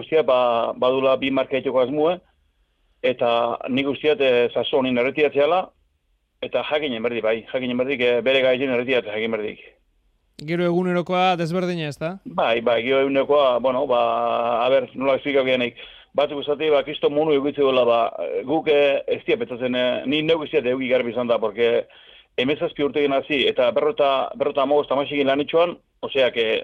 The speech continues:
Speaker 1: urte pila dek, eta azkenak goiteiz, nekature bai asko goiteiz, area unea bestea, eta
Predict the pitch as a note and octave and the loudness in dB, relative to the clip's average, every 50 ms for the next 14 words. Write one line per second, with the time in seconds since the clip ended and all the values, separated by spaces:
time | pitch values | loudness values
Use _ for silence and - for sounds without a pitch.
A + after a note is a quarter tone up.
0 | - - - A#2+ A2+ A#2+ D#3+ D#3 D3+ - C#3+ C#3+ C#3 C#3+ C3+ C#3+ D#3+ D#3 D3+ C3+ | -6 -8 -8 -8 -6 -4 -4 -4 -2 -2 -2 0 2 2 2 2 2 0 0 0
1 | B2+ B2 - - D3 D3 C#3 C#3 C#3 B2 D3+ D#3+ D3 - - _ - A2 A#2 A#2 | 0 -2 -2 -2 -2 -2 0 0 -2 -2 -2 -4 -4 -6 -12 _ -10 -6 -4 -4
2 | A#2 - C#3 C3+ - D3 B2 A2+ A2+ A#2 A#2 G#2 - - A2 G2 A#2+ A#2+ A2+ G2+ | -2 0 -2 -2 -2 -2 -2 0 2 2 0 0 -2 -6 -4 -2 0 -2 0 0
3 | A#2+ A#2+ A#2+ C3+ C3 B2 A#2+ B2 C3 C3 B2 A#2 B2 A2 - - B2 C3 C3+ C3 | 0 0 2 2 2 2 2 0 0 0 0 0 -2 -4 -2 0 0 2 2 2
4 | A#2 G#2 E2+ | 0 -2 -2